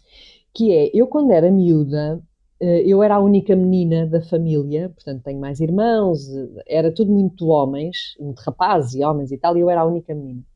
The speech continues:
E a minha mãe vem, eh, do campo artístico,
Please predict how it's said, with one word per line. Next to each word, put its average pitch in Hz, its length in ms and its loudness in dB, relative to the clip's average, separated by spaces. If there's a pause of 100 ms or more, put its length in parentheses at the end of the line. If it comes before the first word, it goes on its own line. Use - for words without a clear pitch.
(1000)
E 202 160 4
a 196 40 6
minha 202 200 6
mãe 202 460 6
vem, 202 720 2 (200)
eh, 147 920 -2 (540)
do 147 140 -14
campo 135 260 -12
artístico, 214 720 -6